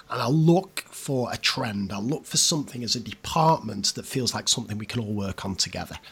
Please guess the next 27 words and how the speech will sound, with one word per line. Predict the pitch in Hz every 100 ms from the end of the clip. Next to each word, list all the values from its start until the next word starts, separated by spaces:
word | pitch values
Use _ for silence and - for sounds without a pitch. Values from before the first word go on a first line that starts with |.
| - - -
And | 120 120
then | 104 107 -
in | 180
the | 160
afternoon, | 135 - 123 117 113 110
I'll | 107
do | 107 123
some | - 117
bespoke | - - 175 165
C | - 120
P | - 107
D | 107
on | 98 98
that | 95 95 - - - -
with | 131
all | 135 131
the, | 139 131 - -
uh, |
excuse | 110 - 143 -
me, | - - - - - -
<coughs> | 339 - - 233 - - - - -
with, | - 139 117
with | 131 135
all | 170
the | 131
department | 110 117 104 104 -
together, | 110 101 107